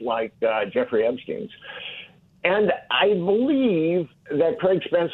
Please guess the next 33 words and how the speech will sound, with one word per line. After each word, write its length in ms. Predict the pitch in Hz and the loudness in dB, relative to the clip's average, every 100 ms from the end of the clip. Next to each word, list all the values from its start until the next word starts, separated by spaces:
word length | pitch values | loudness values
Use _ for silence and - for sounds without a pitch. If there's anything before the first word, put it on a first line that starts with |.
| 147 | 0
was 180 | 151 107 | 0 2
given 260 | 170 160 | 0 2
a 100 | 143 | 2
deal, 600 | 110 135 165 123 104 104 - 139 | 2 2 2 2 0 -6 -8 -2
uh, 240 | 135 160 160 | -2 -2 -4
because 380 | 185 226 226 160 190 | -2 2 2 0 -2
if 160 | - - | -4 -2
you're 160 | 247 226 | 0 2
a 40 | |
blackmail 580 | 123 175 208 175 170 127 | 2 0 0 -2 -2 -2
artist, 320 | 127 131 139 - | -2 -2 -4 -4
you 140 | 151 | -4
cannot 440 | 131 143 131 151 - | -2 0 2 0 0
afford 540 | 131 - - 156 147 139 117 | -4 -2 0 2 2 0 -2
a 40 | |
lot 280 | 107 117 110 | -2 -2 -2
of 80 | 110 | 0
media 460 | 214 208 117 123 139 | 0 2 2 2 0
because 320 | 139 147 120 | -2 0 2
that's 220 | 131 - | 0 0
gonna 160 | 156 131 | -4 -2
blow 240 | 110 131 | 0 2
your 200 | 127 120 | 2 -2
cover. 420 | - 143 131 - - - - - - _ - | -2 0 0 -4 -10 -20 -20 -20 -20 _ -2
And 400 | 151 156 160 151 - | 0 2 2 0 0
Jeffrey 340 | 156 185 185 156 | 0 2 4 2
Epstein 400 | 165 - 196 180 | 2 -2 0 0
was 100 | 135 | 0
getting 220 | 175 180 | 0 2
a 60 | 165 | 2
lot 200 | 165 160 | 2 2
of 80 | 156 | 2
media, 480 | 170 175 190 175 | 2 4 4 2